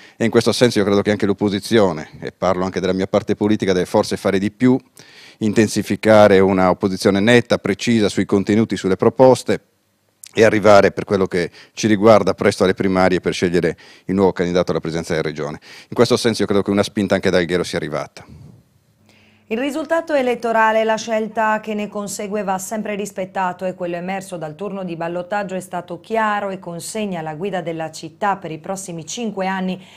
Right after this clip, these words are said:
Speaker 2: a Stefano Lubrano e alla coalizione di centrosinistra. Così il coordinamento cittadino del P D L, che oltre gli auguri di buon lavoro al nuovo sindaco evidenzia come sia necessario continuare nella crescita e sviluppo che Alghero ha avuto negli ultimi dieci anni.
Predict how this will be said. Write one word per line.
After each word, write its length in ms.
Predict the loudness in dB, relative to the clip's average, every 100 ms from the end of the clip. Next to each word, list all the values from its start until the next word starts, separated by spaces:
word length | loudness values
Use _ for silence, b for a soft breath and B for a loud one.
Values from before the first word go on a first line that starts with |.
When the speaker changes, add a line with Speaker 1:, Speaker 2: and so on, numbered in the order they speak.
| B -12
Speaker 2:
a 100 | -10
Stefano 420 | -6 -4 -4 -4
Lubrano 440 | -4 -2 -2 -4
e 20 |
alla 240 | -4 -6 -6
coalizione 720 | -6 -4 -6 -10 -10 -6 -6
di 120 | -6
centrosinistra. 960 | -8 -8 -8 -10 -8 -8 -8 -4 -6 B B B B
Così 640 | -4 -2 -2 -4 -4 -6 -8
il 280 | -6 -6 -6
coordinamento 760 | -2 -2 -2 -4 -4 -4 -6 -6
cittadino 500 | -8 -6 -6 -4 -4
del 180 | -6
P 140 | -6 -6
D 120 | -4
L, 320 | -2 -2 -4 -8 B B
che 140 | -6
oltre 320 | -4 -2 -4
gli 80 | -4
auguri 380 | -4 -4 -4 -4
di 100 | -4
buon 160 | -4
lavoro 300 | -4 -4 -4
al 60 | -4
nuovo 220 | -6 -8
sindaco 520 | -10 -6 -4 -4 -6
evidenzia 640 | -8 -6 -6 -6 -6 -8 -8
come 200 | -8 -8
sia 140 | -6
necessario 680 | -8 -6 -10 -6 -4 -2 -4 B B B
continuare 480 | -8 -6 -2 -2 -2
nella 300 | -4 -4 -4
crescita 520 | -4 -4 -6 -8 -8
e 80 | -10
sviluppo 600 | -8 -6 -4 -4 -6 -6
che 100 | -8
Alghero 360 | -4 -2 0
ha 40 | -2
avuto 300 | -4 -6 -6
negli 180 | -6
ultimi 340 | -8 -8 -6 -4
dieci 440 | -4 -6 -6 -6
anni. 440 | -6 -6 -6 -6